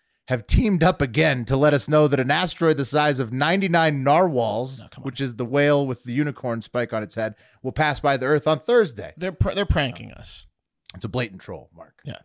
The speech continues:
Speaker 1: Uh, I think, uh, directly on us, which is all also clearly a cover-up, uh, for the Daily Mail report that, uh, Marine veteran,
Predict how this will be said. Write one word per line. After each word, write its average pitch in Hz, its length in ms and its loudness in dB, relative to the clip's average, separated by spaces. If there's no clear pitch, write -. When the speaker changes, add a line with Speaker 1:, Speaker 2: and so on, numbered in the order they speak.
Speaker 1:
Uh, 67 160 -20
I - 1040 -20
think, 92 160 -20
uh, - 160 -18
directly 110 440 -6
on 123 220 0
us, 135 240 0
which 151 220 0
is 135 120 0
all 165 260 6
also 151 680 0
clearly 160 420 0
a 127 60 0
cover-up, 117 640 -2
uh, 113 220 -2
for - 180 -8
the 113 140 -6
Daily 131 420 0
Mail 117 380 -2
report 147 560 -4
that, 113 300 -2
uh, 110 180 -4
Marine 127 500 -2
veteran, 127 600 0